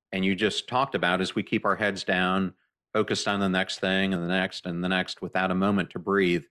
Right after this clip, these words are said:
And I wanted to ask you, how can we break out of this endless cycle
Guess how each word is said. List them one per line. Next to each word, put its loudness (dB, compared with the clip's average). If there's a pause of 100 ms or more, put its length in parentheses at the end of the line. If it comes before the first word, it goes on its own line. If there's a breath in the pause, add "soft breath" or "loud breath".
(880)
And 2
I 2
wanted 2
to 2
ask 0
you, 4
how -2
can 0
we 4
break 0 (100)
out 2
of 0
this -2
endless 0
cycle 0